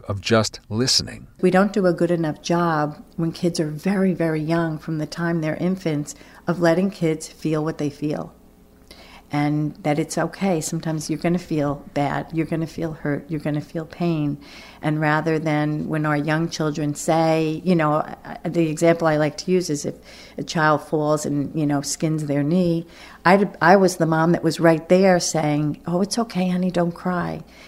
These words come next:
Speaker 2: And really what I should have been saying is, "Oh, that must really hurt. I can't change that,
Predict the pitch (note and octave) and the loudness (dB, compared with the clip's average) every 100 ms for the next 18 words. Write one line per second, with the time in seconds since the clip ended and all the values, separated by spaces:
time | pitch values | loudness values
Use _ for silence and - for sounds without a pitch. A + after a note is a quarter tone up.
0 | - - F#3 F#3+ A3 A#3+ F#3 E3 D3+ D3+ | -20 -2 2 4 6 6 4 4 2 0
1 | G3 G3+ F3+ D#3 D3+ - D#3 D3+ D3+ D3+ | 0 0 -2 -6 -6 -4 -2 -2 -2 -6
2 | - - D#3 - F3 - G3+ G3 G3 F#3 | -8 -12 -10 -6 -6 -6 -8 -6 -2 -2
3 | F#3 F3+ C3+ - - - - - D#3+ - | -2 -2 -4 -8 -20 -20 -20 -8 -8 -4
4 | - G#3+ A3 - - - F#3+ G#3 G#3+ - | 2 4 2 -2 -14 0 2 4 4 0
5 | D3 C#3+ - | -2 -2 -6